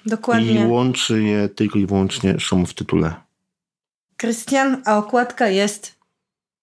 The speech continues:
Speaker 2: Nie zgadnę, zielona?
Speaker 1: Zielona, <laughs> dokładnie. Ok-, okładka jest zielona i tym właściwie zielono-czerwona, podobnie jak kolejna książka, Zieleń
Speaker 2: No, ale
Speaker 1: z czerwienią
Speaker 2: jest
Speaker 1: się
Speaker 2: więcej
Speaker 1: lubią.
Speaker 2: zieleni.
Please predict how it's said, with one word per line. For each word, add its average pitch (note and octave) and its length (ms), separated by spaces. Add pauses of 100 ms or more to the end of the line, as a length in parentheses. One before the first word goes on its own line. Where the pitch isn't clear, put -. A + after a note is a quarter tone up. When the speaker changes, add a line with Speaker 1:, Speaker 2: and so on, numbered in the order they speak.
(420)
Speaker 2:
Nie A2 180
zgadnę, F#2 420
zielona? G2+ 420 (140)
Speaker 1:
Zielona, D4 760 (220)
<laughs> C4 260
dokładnie. B3+ 580
Ok-, G#3 240 (260)
okładka A#3 520
jest G#3 280
zielona A#3 480
i G#3 80
tym A#3+ 320 (420)
właściwie A#3 460
zielono-czerwona, A3 1000
podobnie G3+ 400
jak G3+ 160
kolejna A3 460
książka, F#3 600
Zieleń F#3 340
Speaker 2:
No, D3 80
ale D3+ 200
Speaker 1:
z B2+ 40
czerwienią G#2+ 200
Speaker 2:
jest G#2 120
Speaker 1:
się G#2+ 60
Speaker 2:
więcej A#2 320
Speaker 1:
lubią. F2+ 100
Speaker 2:
zieleni. F2 420